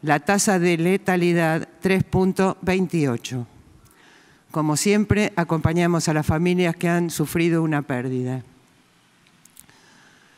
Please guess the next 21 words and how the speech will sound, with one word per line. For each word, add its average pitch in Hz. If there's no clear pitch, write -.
El 190
total 240
de 208
altas 226
es 202
de 196
cincuenta 185
y 185
dos 185
mil 220
seiscientas 196
setenta 170
personas. 147
Se -
realizaron 170
ciento 226
veinticinco 170
mil 196
seiscientos 175
once 180
testeos, 202